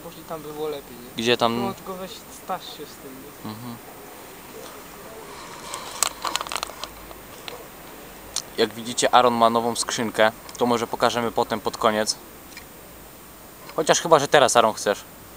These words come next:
Speaker 1: No, teraz średnio mi się nie chce wstawić.
Speaker 2: Dobra, to pod koniec pokażemy. Przed chwilą była taka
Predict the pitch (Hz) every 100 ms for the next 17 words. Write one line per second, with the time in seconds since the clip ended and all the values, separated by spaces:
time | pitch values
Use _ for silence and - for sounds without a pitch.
0 | - - - 202 202 - 226 220 196 -
1 | 202 185 170 160 156 - - - 131 117
2 | 135 113 107 151 185 - 165 139 - -
3 | 120 123 127 123 117 - - - - -
4 | - - - - - - - 113 117 113
5 | 113 113 - 110